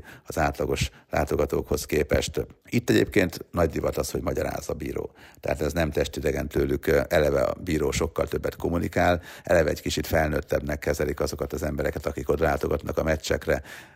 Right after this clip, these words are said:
Nincs motozás, ro-, gyors a beengedés, és hát egy kicsit a szurkolók is békésebbek. Megmutatják az időt a stadionban a hosszabbítás esetén is. Nem csak jeggyel lehet közel menni a stadionhoz, hanem jegy nélkül is bárki közel mehet.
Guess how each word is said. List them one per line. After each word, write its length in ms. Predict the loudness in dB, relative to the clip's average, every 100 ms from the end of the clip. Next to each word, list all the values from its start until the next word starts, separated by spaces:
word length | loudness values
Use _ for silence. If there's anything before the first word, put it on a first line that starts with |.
| _ -4
Nincs 280 | 0 2 2
motozás, 760 | 2 2 2 2 2 0 -6 -10 _ _ _ _ -2
ro-, 180 | 2 6
gyors 360 | 6 6 4
a 60 | 2
beengedés, 760 | 4 4 4 2 4 2 2 0 -2 -10 _
és 160 | -4 0
hát 200 | 0 0
egy 80 |
kicsit 240 | -2 -6 -4
a 40 |
szurkolók 500 | -2 -2 0 -2 -2
is 240 | -4 -4 -4 -6 -2
békésebbek. 840 | -2 0 -2 -2 -2 0 -2 -2 -12 -20 -20 -20 -2
Megmutatják 640 | 0 4 4 4 4 0
az 80 | 2
időt 220 | 2 2
a 80 | 2
stadionban 560 | 2 2 2 0 0 2
a 40 |
hosszabbítás 680 | 2 2 0 -4 -4 -4 -2
esetén 520 | -2 -2 -2 -4 -6
is. 320 | -6 -4 -4 -6 -12 -20 _ _
Nem 200 | 2 2
csak 240 | 4 2 0 -4 2
jeggyel 420 | 4 6 6 4
lehet 240 | 4 0
közel 300 | 0 2 4
menni 220 | 2 2 0
a 60 |
stadionhoz, 580 | 2 2 2 0 -2 -6
hanem 220 | -4 2
jegy 200 | 4 4
nélkül 300 | 2 -2 -2
is 100 | -2
bárki 340 | 2 0 0 -4
közel 340 | 0 0 0
mehet. 560 | 0 0 -2 2 2